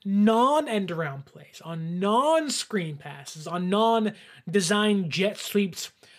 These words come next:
to Deebo Samuel, um, I am expecting Brandon Ayuk to have himself a, really an awesome day in this one.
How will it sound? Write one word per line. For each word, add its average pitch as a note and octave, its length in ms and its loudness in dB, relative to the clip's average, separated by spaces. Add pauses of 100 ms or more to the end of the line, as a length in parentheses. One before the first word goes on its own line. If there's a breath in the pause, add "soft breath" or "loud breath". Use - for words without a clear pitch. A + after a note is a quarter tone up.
(120)
to - 60 -6
Deebo F#3+ 260 4
Samuel, G3+ 580 2 (280 loud breath)
um, E3+ 300 -2 (400)
I B3 80 0
am C#4 140 0
expecting A3 720 0
Brandon G3 320 0
Ayuk F#3+ 260 0
to F3+ 60 -6
have F#3 400 -6
himself E3 360 -6
a, D3 280 -8 (600)
really A3+ 240 2
an F3 60 -4 (180)
awesome F#3 480 -2
day D#3+ 380 0 (160)
in G3 120 2
this F3+ 180 -2
one. F3+ 360 -2